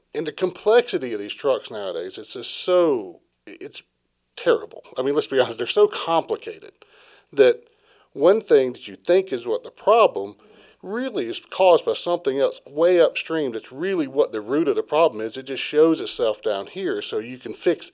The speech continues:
at things instead of fix things. And it's, sometimes it's really tough to diagnose. So you come up,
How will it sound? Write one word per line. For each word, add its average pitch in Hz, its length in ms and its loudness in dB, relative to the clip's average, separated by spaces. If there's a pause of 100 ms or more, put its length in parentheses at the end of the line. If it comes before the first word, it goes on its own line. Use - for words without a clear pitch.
at - 320 2
things 104 320 -8
instead 101 240 -12
of - 80 -14
fix - 380 -4
things. 98 320 -12
And 127 80 -10
it's, - 160 -8
sometimes 247 420 -2
it's - 140 -12
really 196 180 -2
tough 165 280 0
to 127 60 -8
diagnose. 104 520 -6
So 202 300 6 (1200)
you - 100 -20
come 180 220 0
up, 170 300 8